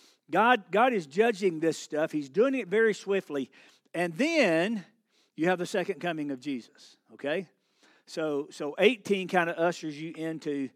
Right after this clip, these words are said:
the second coming. So, the Antichrist will be on his way to Armageddon. We saw that last week. In the midst of that, the Bible says he will hear rumblings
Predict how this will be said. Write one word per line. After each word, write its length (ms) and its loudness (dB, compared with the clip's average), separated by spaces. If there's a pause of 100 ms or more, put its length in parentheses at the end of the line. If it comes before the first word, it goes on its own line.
(380)
the 80 -8
second 360 -6
coming. 320 -10 (1000)
So, 540 2 (1600)
the 100 -2
Antichrist 640 4
will 420 0 (920)
be 140 6
on 140 0
his 200 6
way 260 6
to 80 0
Armageddon. 600 2
We 120 -4
saw 240 -4
that 200 -2
last 300 -2
week. 440 -8 (1600)
In 160 -6
the 80 -2
midst 400 2
of 120 2
that, 300 4
the 80 -4
Bible 300 6
says 240 2
he 160 -2
will 160 0
hear 200 -2
rumblings 1120 0